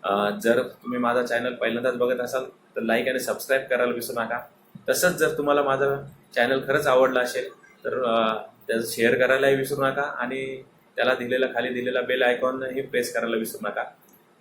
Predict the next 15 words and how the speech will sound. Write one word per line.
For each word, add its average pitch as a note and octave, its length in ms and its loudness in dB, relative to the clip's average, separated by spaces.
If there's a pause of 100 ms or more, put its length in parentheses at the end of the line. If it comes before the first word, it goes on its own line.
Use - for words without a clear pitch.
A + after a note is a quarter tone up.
(180)
अ, G#2 340 0 (200)
जेणेकरून C3 380 0
याच्यापुढे C3 380 0
मला B2+ 320 -2 (300)
नवनवीन C3 400 2
व्हिडिओ B2 260 0
बनवायला A#2+ 340 2
प्रेरणा A#2 380 0
भेटेल. - 500 -6 (520)
अ, A2 80 -2 (280)
अजून C#3+ 260 2
एक C#3+ 100 2
सांगतो B2 300 0
परत B2 280 4
एकदा B2 220 -2